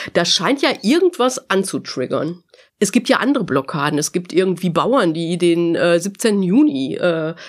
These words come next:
kommst mit dem Fahrrad nicht mehr durch, habe ich auch schon erlebt, ja. Ähm, also es gibt andere Möglichkeiten und sowieso steht man ziemlich viel im Stau, wenn man Auto fährt. Ich frag mich, was, was genau, ähm, was genau das ist, was da eigentlich, äh,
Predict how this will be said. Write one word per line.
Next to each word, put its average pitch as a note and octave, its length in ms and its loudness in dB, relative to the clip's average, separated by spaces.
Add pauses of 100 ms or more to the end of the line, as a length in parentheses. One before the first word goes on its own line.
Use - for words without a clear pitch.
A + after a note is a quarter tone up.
(180)
kommst F3 240 0
mit F#3 80 4
dem F3+ 80 0
Fahrrad A3 300 -2
nicht D3+ 80 -6
mehr D3+ 140 0
durch, D#3 220 0
habe F3 120 -2
ich - 80 -2
auch B3 80 2
schon E3 180 0
erlebt, C#3 500 -2
ja. G3 200 0 (240)
Ähm, F3 400 2 (220)
also F3+ 180 -2
es F3 80 -2
gibt - 180 0
andere B3 220 2
Möglichkeiten B3 500 0
und F3+ 140 2
sowieso E3 320 0
steht G#3 260 -2
man E3+ 140 -2
ziemlich F3 280 -2
viel E3+ 200 -4
im C#3+ 100 -6
Stau, F#3 640 -2 (400)
wenn G3 120 2
man F#3 140 4
Auto G3+ 260 2
fährt. C4 560 0 (880)
Ich G#3+ 160 0
frag E3 360 -2
mich, F4 320 4
was, A3+ 300 0
was A#3 260 0
genau, A3+ 640 4
ähm, G#3 640 0
was G#3+ 240 0
genau A#3 300 4
das G#3 160 0
ist, - 240 -2
was D3+ 160 -2
da E3+ 160 -2
eigentlich, F#3 640 -2
äh, E3 60 -2